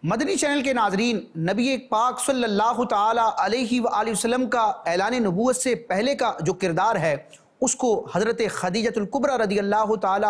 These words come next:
अन्हा ने एक दूसरे मौके पर भी बड़े खूबसूरत अंदाज में बयान किया है कि जब चालीस साल की उम्र में आप सल्लल्लाहु ताला अलैहि व आलिहि वसल्लम पर पहली वही का नुज़ूल हुआ गारे हिरा में और सूरह अलक की इब्तिदाई आयात का नुज़ूल हुआ,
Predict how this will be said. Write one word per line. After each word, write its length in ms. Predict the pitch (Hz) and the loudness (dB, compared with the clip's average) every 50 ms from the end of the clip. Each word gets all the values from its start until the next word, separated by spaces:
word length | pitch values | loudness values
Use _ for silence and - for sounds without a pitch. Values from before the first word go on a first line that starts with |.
| - | 0
अन्हा 300 | - 170 160 156 165 196 233 | 0 -2 -2 0 0 0 0
ने 140 | 226 208 180 143 123 - - - - - - - | 0 0 -2 -2 -6 -8 -18 -20 -20 -12 -4 -4
एक 140 | 285 - - 160 135 | -4 -4 -4 -6 -2
दूसरे 320 | 147 208 208 277 269 277 233 | 0 0 2 2 2 2 2
मौके 280 | 190 185 202 - 262 - | 2 0 0 0 -2 -2
पर 140 | - 240 208 | 0 -2 0
भी 200 | 214 214 180 - - | 0 0 -2 -2 -2
बड़े 180 | 147 208 247 233 | -2 0 0 0
खूबसूरत 480 | - - 185 160 - 254 262 262 254 254 | -2 -4 -6 -4 0 2 2 2 0 0
अंदाज 340 | 190 185 185 185 208 214 190 | -2 0 2 2 2 2 0
में 240 | 208 202 160 135 | 0 0 -2 -2
बयान 240 | 123 151 165 180 185 175 | -2 0 0 0 -2 -2
किया 200 | - 156 147 135 | -2 0 0 0
है 200 | 113 120 113 - _ _ - - _ _ _ _ - | -2 -4 -8 -8 _ _ -20 -20 _ _ _ _ -4
कि 60 | - | -2
जब 200 | 190 196 294 - - | 0 0 0 0 0
चालीस 340 | - 254 247 277 320 285 - | 0 0 2 2 2 0 2
साल 200 | 277 269 269 240 | 0 0 0 0
की 100 | - 269 | 0 2
उम्र 220 | 240 254 269 302 | 2 4 2 2
में 140 | 247 269 240 185 | 2 0 0 0
आप 320 | - - 180 233 254 - | 0 0 0 0 0 0
सल्लल्लाहु 580 | - 285 254 254 247 233 226 247 254 262 240 254 - | 0 0 0 2 0 2 2 2 2 2 2 0 0
ताला 320 | 247 220 214 233 240 254 247 233 - | 2 2 4 4 4 4 2 2 2
अलैहि 360 | - 208 220 262 254 214 240 247 | 0 0 0 0 2 2 2 2
व 80 | 214 | 2
आलिहि 160 | - 208 220 214 | 0 -2 -2 -2
वसल्लम 240 | - - 247 247 233 | -2 0 0 0 0
पर 120 | 254 247 - - - _ - | 0 -2 -4 -8 -14 _ -4
पहली 280 | - 190 196 226 285 277 | -2 0 2 2 2 2
वही 240 | 208 180 180 226 262 | 2 2 2 2 2
का 120 | - 254 226 | 0 0 0
नुज़ूल 300 | 190 175 156 226 277 240 | 2 2 2 2 2 4
हुआ 240 | 190 165 196 170 143 120 - - - - _ _ - - | 4 4 2 2 0 -2 -6 -12 -20 -20 _ _ -10 -4
गारे 280 | 127 151 185 226 247 233 | -2 -2 0 2 0 2
हिरा 220 | 160 196 214 220 214 | 2 0 0 0 0
में 180 | 190 165 135 - - - - - - - | 0 -2 -2 -4 -10 -20 -20 -8 -2 -2
और 120 | 220 214 | 0 0
सूरह 420 | - - - 254 277 269 247 - 185 | 0 0 2 2 2 4 2 2 0
अलक 240 | 226 277 294 285 - | 0 0 -2 -2 -2
की 60 | 247 254 247 233 | -4 -4 -2 -4
इब्तिदाई 480 | 202 - - 208 185 226 247 269 247 - - - | -6 -2 -2 0 0 2 0 0 -2 -2 -2 -2
आयात 320 | 175 190 202 214 240 240 | 0 0 2 0 0 0
का 100 | 240 240 208 | 0 -2 0
नुज़ूल 260 | 185 165 180 226 214 | 0 0 2 2 2
हुआ, 260 | 170 151 175 147 135 | 2 2 2 2 0